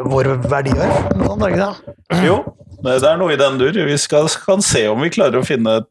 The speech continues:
Speaker 2: eh, finne grunnloven her.
Speaker 1: Grunnlovens paragraf to. Så står det, del to er at denne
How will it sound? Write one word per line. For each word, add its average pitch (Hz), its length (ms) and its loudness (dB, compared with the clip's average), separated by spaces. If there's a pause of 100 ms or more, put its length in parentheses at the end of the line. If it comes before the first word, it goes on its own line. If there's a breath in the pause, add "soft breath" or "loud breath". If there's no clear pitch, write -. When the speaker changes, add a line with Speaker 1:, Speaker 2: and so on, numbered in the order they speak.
Speaker 2:
eh, 120 680 -2
finne 131 300 -2
grunnloven 117 480 0
her. 202 140 2
Speaker 1:
Grunnlovens 180 260 0
paragraf 151 320 -2
to. 123 220 0 (380 loud breath)
Så 190 200 -4
står 175 300 0
det, 165 200 -4
del 160 220 0
to 247 240 -2
er 156 160 2
at 165 140 -2
denne 135 260 0